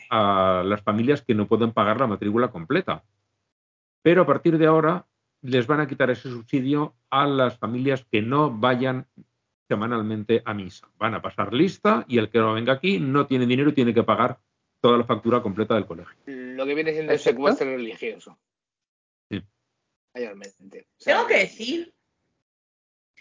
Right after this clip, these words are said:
Speaker 4: que, mm, si ese dinero no es dinero público, que no lo sé,
Speaker 1: Creo que sí
Speaker 4: parece
Speaker 1: que lo es.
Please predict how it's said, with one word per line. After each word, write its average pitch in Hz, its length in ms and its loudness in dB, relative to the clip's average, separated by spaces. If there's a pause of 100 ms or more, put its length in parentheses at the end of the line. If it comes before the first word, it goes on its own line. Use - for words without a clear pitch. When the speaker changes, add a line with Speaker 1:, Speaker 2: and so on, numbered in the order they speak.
(480)
Speaker 4:
que, 170 800 4
mm, 131 480 -4 (240)
si - 220 -4
ese 392 200 -2
dinero 277 380 2
no 208 100 -2
es 208 60 -4
dinero 180 360 0
público, 220 600 -6 (1080)
que 165 240 -4
no 165 200 0
lo 165 100 2
sé, 214 140 0
Speaker 1:
Creo 143 140 2
que 139 80 0
sí - 60 -8
Speaker 4:
parece 131 140 -2
Speaker 1:
que 117 100 0
lo 101 140 0
es. 98 300 -8